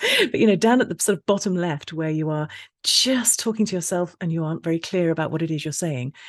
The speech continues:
that to me is the domain of exploratory writing. And then up at the top right, when you've got much more clarity about what it is you're saying and you're ready to go public to people who've never met you before, <laughs> then that's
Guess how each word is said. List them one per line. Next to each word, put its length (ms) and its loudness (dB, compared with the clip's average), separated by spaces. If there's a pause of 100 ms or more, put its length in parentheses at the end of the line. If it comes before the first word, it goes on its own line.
(180)
that 260 -2 (120)
to 80 0
me 340 2 (580)
is 220 2
the 80 2
domain 380 2
of 60 -4
exploratory 560 -2
writing. 420 -4 (460)
And 100 2
then 120 2
up 100 0
at 80 -2
the 60 -4
top 420 -8
right, 500 0 (160)
when 140 0
you've 100 -2
got 180 -6
much 300 0
more 200 2
clarity 680 0
about 240 -4
what 80 -6
it 80 -4
is 160 -6
you're 60 -6
saying 480 -4
and 140 0
you're 140 0
ready 280 2
to 100 -6
go 220 2 (100)
public 500 -2 (180)
to 60 -4
people 220 2
who've 100 4
never 240 4
met 160 4
you 80 2
before, 400 0 (240)
<laughs> 240 -10
then 340 -2
that's 360 -4